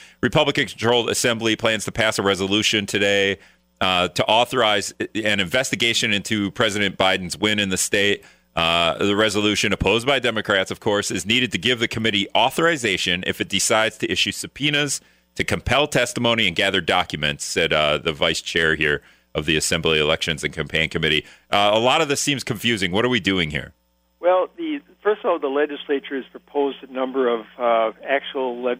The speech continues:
Speaker 2: pieces of legislation dealing with elections, including restricting early voting, uh, drop boxes, limiting the number of drop boxes, limiting the diffic-, easy, ease of a person, say, uh, <clears throat>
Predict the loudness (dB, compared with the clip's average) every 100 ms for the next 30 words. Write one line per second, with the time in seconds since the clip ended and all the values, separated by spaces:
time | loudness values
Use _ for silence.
0 | _ -12 -12 -10 -12 -4 -2 -2 -6 -2
1 | -2 -2 -8 -6 -4 -4 -6 -4 0 0
2 | -2 -12 -16 -18 -6 -4 -2 -4 -6 -8
3 | -8 -8 -6 -6 -4 -2 -2 -4 -2 -4
4 | -4 -8 -4 0 2 0 -2 -2 -2 2
5 | 2 2 -4 -14 -12 -14 -12 -12 -12 -12
6 | -12 -12 -6 -6 -4 -4 -4 -6 -18 -20
7 | -20 _ _ -20 -20 0 2 4 2 0
8 | -2 -4 -6 -6 -10 -8 -10 -4 -2 0
9 | -2 -4 -10 -4 0 2 2 2 -2 -6
10 | -6 -8 -12 -12 -8 -6 -6 -8 -8 -10
11 | _ _ _ _